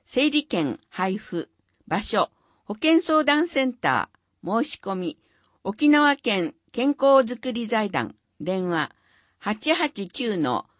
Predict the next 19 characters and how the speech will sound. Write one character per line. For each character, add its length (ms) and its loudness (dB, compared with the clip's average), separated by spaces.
六 360 2
四 380 2
五 300 2
二。 380 0
申 220 2
し 140 -10
込 140 -2
み 160 -2
期 140 -18
間、 300 -4
十 200 -2
二 140 4
月 300 0
二 200 0
十 120 -2
一 280 -2
日 300 -4
月 340 -4
曜、 320 -2